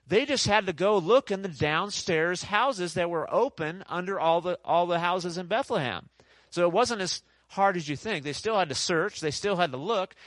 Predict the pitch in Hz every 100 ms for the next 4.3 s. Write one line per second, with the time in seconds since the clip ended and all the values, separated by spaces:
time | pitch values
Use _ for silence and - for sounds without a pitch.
0 | - - 151 208 240 196 269 214 190 -
1 | - - 180 160 262 240 196 233 226 202
2 | 185 170 190 208 196 165 170 240 247 185
3 | 156 247 170 147 165 175 - 214 233 175
4 | 95 - -